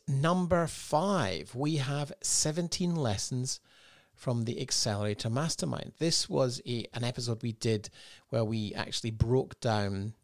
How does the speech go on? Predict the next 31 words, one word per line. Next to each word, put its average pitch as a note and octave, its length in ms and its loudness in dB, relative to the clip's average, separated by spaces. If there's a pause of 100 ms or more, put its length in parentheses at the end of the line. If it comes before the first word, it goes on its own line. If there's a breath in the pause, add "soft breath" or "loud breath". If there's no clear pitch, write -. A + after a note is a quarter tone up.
(140)
just - 220 -2
one B2 260 2
of C#3 120 0
our A2 180 4
events G2 520 0
that - 140 -12
we E2+ 120 -10
held G#2+ 320 -6
at - 80 -10
the A2 60 -14
Video G2+ 200 -6
Business G#2 340 -6
Accelerator - 640 -4 (460 loud breath)
and, A#2+ 420 0 (320 loud breath)
and B2 100 0
actually - 320 -4
extracted - 680 -4
seventeen A2 720 -2
lessons. G#2 800 -2 (480 loud breath)
And G#2+ 300 0
so - 200 -2
if A2+ 400 -2
you're, D#3 300 4 (200)
uh, D3 40 2
I G2 360 -2
mean, C#3 220 -4
you're C3 120 -2
thinking C#3+ 440 0
about, A#2 240 2
you A#2 120 0
know, G2+ 200 0